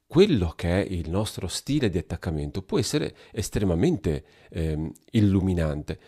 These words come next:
perché ci aiuta a classificare, anche a identificare quali modelli, eh, comportamentali abbiamo e quali dinamiche, eh, relazionali si ripetono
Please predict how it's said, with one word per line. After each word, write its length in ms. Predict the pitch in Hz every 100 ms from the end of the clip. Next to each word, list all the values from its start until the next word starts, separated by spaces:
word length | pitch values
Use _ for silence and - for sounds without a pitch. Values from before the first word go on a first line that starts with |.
| - - _ _ _ _ _
perché 280 | - 151 170
ci 140 | -
aiuta 680 | 151 160 196 - 202 202 -
a 380 | - 123 101 -
classificare, 1160 | - 123 123 - 110 120 - 127 104 92 85 - -
anche 540 | 117 98 82 - 92
a 140 | 85 107
identificare 1080 | 104 104 98 98 - 95 139 123 90 82 - - - _
quali 440 | - 170 104 87 -
modelli, 800 | - 101 110 139 151 107 87 87
eh, 380 | - 98 92 87
comportamentali 880 | - 151 143 101 85 82 85 78 95
abbiamo 460 | 80 71 90 110 160 - - -
e 140 | -
quali 340 | - 160 87 80 - _ _ -
dinamiche, 960 | 117 123 139 143 156 175 160 180 180 - - -
eh, 360 | - 110 98 101
relazionali 760 | 120 120 - - 135 127 147 156
si 300 | - - 156
ripetono 760 | 127 - 180 190 185 185 190